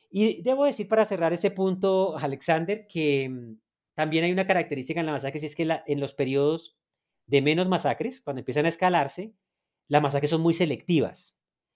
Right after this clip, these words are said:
Pero cuando llega el periodo de mayor escalamiento, se amplía mucho el espectro de las personas que son atacadas. Entonces, ya no todas son tan selectivas, es decir, no voy por ciertos perfiles,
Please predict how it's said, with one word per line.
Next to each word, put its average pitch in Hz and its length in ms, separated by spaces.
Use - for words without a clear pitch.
Pero 151 260
cuando 139 340
llega 160 260
el 190 120
periodo 151 220
de 160 80
mayor 147 280
escalamiento, 165 800
se - 220
amplía 143 420
mucho 185 360
el 170 60
espectro 151 760
de 139 100
las 135 100
personas 131 280
que - 60
son 127 140
atacadas. 113 720
Entonces, 123 360
ya 143 180
no 165 280
todas 175 200
son 175 140
tan 175 140
selectivas, 170 580
es 143 60
decir, 143 160
no 139 200
voy 160 160
por 156 200
ciertos 170 340
perfiles, 156 580